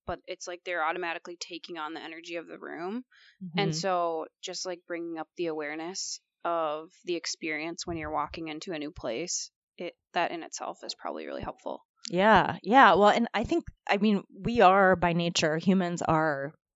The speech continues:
Speaker 2: empathic. So there's really
Speaker 1: Mm-hmm.
Speaker 2: nobody who isn't. It's kind of, I think of it more like how many layers of, like, barrier have been built up
Speaker 1: Mm-hmm.
Speaker 2: between you and your, you know, and your connection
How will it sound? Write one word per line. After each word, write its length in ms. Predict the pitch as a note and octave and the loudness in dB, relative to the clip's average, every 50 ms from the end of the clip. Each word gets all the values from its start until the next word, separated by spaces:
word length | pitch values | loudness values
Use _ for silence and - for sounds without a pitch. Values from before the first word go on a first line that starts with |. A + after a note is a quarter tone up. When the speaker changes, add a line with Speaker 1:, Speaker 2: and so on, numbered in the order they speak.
| _ _ - | _ _ 0
Speaker 2:
empathic. 680 | F3 F3 E3+ - - E3+ - - - - - - - - | 0 2 2 2 2 2 2 0 -4 -6 -6 -6 -8 -8
So 240 | - - F3+ E3+ D#3+ | 0 2 2 4 4
there's 280 | E3 E3+ E3 - - - D4 _ - | 4 2 2 0 -4 -10 -14 _ -4
really 220 | G#3+ A3 G3+ G#3 G3 | -2 0 2 2 2
Speaker 1:
Mm-hmm. 80 | F3+ | 4
Speaker 2:
nobody 340 | F3 E3+ D#3+ F#3+ F3+ F3 F3+ | 4 4 4 4 4 2 2
who 240 | E3+ - F3 E3 - _ _ _ - | 2 2 0 -2 -2 _ _ _ 2
isn't. 480 | - - D3+ G3+ B3 D4 D#4 D4+ - - - | 2 4 6 6 4 6 4 2 0 0 -2
It's 320 | F3+ E3+ - - - - - | -2 -2 -2 -6 -6 -6 -6
kind 260 | - - - G3+ G3+ G3 | -6 -2 2 4 6 6
of, 240 | G3 F3+ E3 D#3+ - _ - - - - - - - - - | 6 6 2 -6 -12 _ -20 -20 -20 -20 -20 -20 -14 0 6
I 120 | - G3 | 8 8
think 200 | G3+ - G#3 G3+ | 8 8 6 6
of 100 | G3+ E3+ | 6 6
it 80 | F#3 F3+ | 6 6
more 680 | D#3+ F3+ F#3 F3+ F3+ F3 F3 F3 F3 F3 F3 F3 E3+ _ - - - - - - - - - - - _ _ - | 8 10 12 12 12 12 12 10 8 6 6 4 0 _ -10 -20 -20 -20 -20 -20 -20 -20 -20 -20 -20 _ _ -2
like 120 | - F3 - | -2 -2 -2
how 540 | - - - - G#3 G3+ F3+ F#3 F3+ F3+ F#3 | -2 -4 -2 2 6 8 10 12 12 10 10
many 260 | G3 F3+ F3 F3 E3+ | 8 6 4 2 0
layers 680 | E3 E3 E3+ E3 E3 E3 E3 D#3+ D3 D3+ D3 - - - - | 0 0 0 2 2 2 4 4 2 2 0 -2 -2 0 2
of, 540 | E3+ E3 D#3 D3+ D3 D3 D3+ D3+ D3+ D3+ - - - _ _ _ _ - | 4 4 6 6 4 4 2 0 -4 -8 -10 -12 -14 _ _ _ _ -2
like, 160 | F3 D#3 - - E3+ - | -2 -2 -2 -6 -10 -4
barrier 500 | - F#3 E3+ D#3+ E3+ D#3+ D#3 - - A2+ | -2 0 0 0 0 0 0 0 0 0
have 240 | E3+ E3 F3 D#3+ D3+ D3 C#3 | -2 -2 -4 -6 -8 -6 -6
been 380 | - D#3 D3 D3 D3 D3 D#3+ F#3+ E3+ | -4 -4 -4 -4 -6 -6 -8 -6 0
built 280 | D#3+ E3+ D3+ D#3+ - - | 0 0 0 0 -2 -2
up 160 | - - - - | -4 -2 2 2
Speaker 1:
Mm-hmm. 380 | - - - - - A3 G#3+ G#3 | 2 2 2 -4 -8 -6 -4 -2
Speaker 2:
between 800 | G3+ F#3 F3+ F#3 F3+ - F3+ E3+ E3 D#3+ D#3+ D#3 D#3 D#3 D3+ - | -2 0 2 0 0 0 -2 -4 -4 -4 -6 -6 -6 -8 -8 -6
you 360 | - F3 E3+ E3 D#3+ D3+ D#3+ | -4 0 0 2 2 0 0
and 300 | D#3 - D#3+ D#3 D#3 D#3+ D3 | -2 -4 -4 -6 -6 -8 -8
your, 520 | D3+ D3 C#3+ D3 D3+ D3 C#3+ D3 D3 D3 _ _ _ - | -8 -6 -6 -6 -4 -4 -4 -4 -4 -8 _ _ _ -10
you 140 | - D3 | -8 -8
know, 200 | D3 C#3+ C#3 D3 - - | -8 -6 -8 -8 -4 -2
and 160 | E3 F3 D#3+ | -2 -2 -2
your 140 | D3 D3 - | -4 -8 -8
connection 800 | - - E3 E3 D3+ - - - - D#3 - - - - - | -8 -6 -6 -6 -6 -6 -6 -4 -4 -4 -4 -6 -6 -8 -4